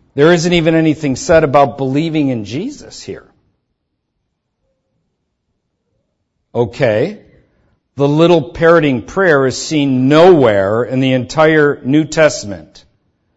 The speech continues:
And we reject the little parroting prayer as a device of late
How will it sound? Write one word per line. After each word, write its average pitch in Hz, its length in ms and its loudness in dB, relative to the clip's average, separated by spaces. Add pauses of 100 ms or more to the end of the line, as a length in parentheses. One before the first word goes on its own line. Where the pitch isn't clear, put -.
(600)
And 123 120 -4
we 147 100 0
reject 143 600 0
the 147 100 -2
little 139 320 0
parroting 131 640 -2
prayer 135 580 -2 (320)
as 120 160 -8
a 131 60 -4
device 151 500 0
of 120 160 -8
late 170 560 0